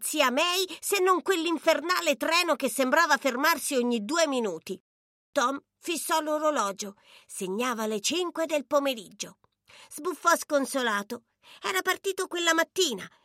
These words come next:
Il viaggio sembrava non finire mai. Ripensò al villaggio della zia. Sua madre gli aveva detto che quando era piccolo c'era già stato, ma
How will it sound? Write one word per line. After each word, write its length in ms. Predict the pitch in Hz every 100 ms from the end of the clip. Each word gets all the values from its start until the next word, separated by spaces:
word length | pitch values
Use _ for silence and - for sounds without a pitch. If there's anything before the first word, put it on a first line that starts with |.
| _
Il 180 | - 220
viaggio 360 | 202 294 233 202
sembrava 480 | 185 208 226 233 254
non 180 | 269 262
finire 480 | 311 320 339 311
mai. 420 | 311 262 220 214 - _ _ _ -
Ripensò 560 | 359 392 392 370 -
al 160 | 240 247
villaggio 500 | 285 330 370 320 302
della 300 | 262 262 254
zia. 340 | - 214 202 196 _ _ _ _
Sua 220 | - - 359
madre 420 | 277 208 220 - -
gli 160 | 320 359
aveva 300 | 415 403 359
detto 320 | 269 220 294
che 180 | 349 330
quando 300 | - 359 311
era 220 | 294 269
piccolo 540 | 240 214 - 277 294 285
c'era 300 | - 381 359
già 180 | - 339
stato, 520 | - 262 220 247 -
ma 120 | -